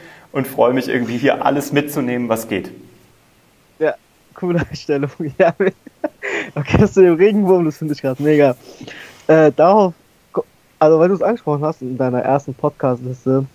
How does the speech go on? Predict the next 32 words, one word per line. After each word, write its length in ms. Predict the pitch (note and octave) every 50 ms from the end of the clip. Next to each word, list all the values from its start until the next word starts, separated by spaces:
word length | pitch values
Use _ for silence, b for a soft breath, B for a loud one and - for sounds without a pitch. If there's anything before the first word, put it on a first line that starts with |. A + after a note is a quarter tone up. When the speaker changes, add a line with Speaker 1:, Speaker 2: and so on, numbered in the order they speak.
| _ _ -
Speaker 2:
äh, 220 | B2 B2 A#2+ A#2+ A2+
wie 80 | A#2+
wir 100 | A#2+ A#2+
auch 100 | A2+ A2+ - -
gehört 280 | B2 B2+ C#3 D3 - -
haben, 240 | C3+ B2+ B2+ B2
hast 140 | B2+ B2+ - _
du 60 | B2
gesagt, 160 | A#2 A#2+ A#2+
du 40 | -
bist 120 | B2+ A#2 -
komplett 260 | - A2+ A#2 A#2 -
offen. 400 | - D3+ C#3+ - - C3+ C#3 D3+ b b b b b b b
Da 80 | - B2
möchte 140 | C#3 D3+ -
ich 60 | -
doch 100 | B2+ B2+
an 100 | C3 A2
der, 160 | C3 B2+ C3+ - _ -
der 160 | - C3 C3
Stelle 280 | - - C3 B2+ C3
fragen, 340 | B2 - B2+ B2 C3 C3+ B2+
was 160 | A#2 B2 -
sind 140 | - C#3+ B2+
denn 100 | B2+ B2 A2+
so 80 | B2
deine 300 | A#2 A#2+ A#2 A2 A2+ G#2+
Werte? 420 | A#2+ B2+ C3+ C#3 C#3 - B2+ A#2 -
Also 160 | - B2+ C3 C#3+
jetzt 120 | C3+ -
nicht 200 | C#3 B2+ - -
alle 320 | C#3+ E3 G3 A3 A#3 B3+